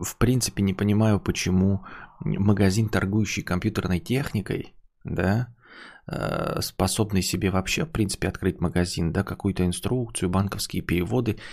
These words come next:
не может сделать так, чтобы форма «заказ отменен и работает» работала. Я понимаю, что, возможно,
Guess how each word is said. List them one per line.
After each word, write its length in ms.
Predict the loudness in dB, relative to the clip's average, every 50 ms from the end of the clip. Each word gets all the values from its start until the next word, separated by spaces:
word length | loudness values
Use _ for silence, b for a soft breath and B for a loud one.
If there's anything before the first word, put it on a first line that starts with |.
| B B B
не 200 | 0 2 2 4
может 440 | 2 2 2 0 0 -2 -4 -6 -6
сделать 460 | -8 -8 -4 -2 0 0 0 -2 -4
так, 220 | -6 -8 -8 -8 -8
чтобы 280 | -8 -10 -8 -8 -8
форма 540 | -10 -10 -8 -4 -4 -4 -2 -2 -2 -4 -4 B B B B B
«заказ 480 | B -2 0 0 0 2 0 2 2 0
отменен 440 | 0 2 2 2 4 4 4 4 4
и 20 |
работает» 540 | 2 2 0 2 0 0 2 0 -2 -2 0
работала. 600 | -2 -2 0 0 -2 -2 -2 -2 -4 -6 -6 -10 -16 B B B B B B B B B B B B
Я 300 | -4 -4 0 0 0 0
понимаю, 480 | 0 0 0 0 2 2 2 2 0 -2
что, 340 | -4 -2 0 0 0 0 -2
возможно, 1080 | -4 -6 -4 -2 -2 0 0 0 0 0 2 2 0 0 0 0 0 0 0 -2